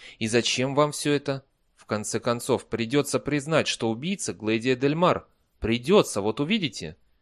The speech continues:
"Не уверен", сказал Бейли. "Как так не уверены? А кто ещё?" "Вариантов много, мэм". "Ну кто, например?" "Например,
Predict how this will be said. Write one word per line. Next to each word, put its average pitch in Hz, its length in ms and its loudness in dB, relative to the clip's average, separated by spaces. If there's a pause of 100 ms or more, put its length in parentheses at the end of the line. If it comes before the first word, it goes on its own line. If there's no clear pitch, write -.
(460)
"Не 107 200 -6
уверен", 131 360 0
сказал 85 400 -4
Бейли. 80 380 -8 (560)
"Как 180 260 2
так - 240 0
не 110 140 -2
уверены? 98 560 0 (300)
А 101 120 2
кто - 260 0
ещё?" 131 520 -2 (680)
"Вариантов 156 480 2
много, 180 320 2
мэм". 90 340 -2 (800)
"Ну 262 160 2
кто, 247 220 4
например?" 113 580 2 (760)
"Например, 95 680 0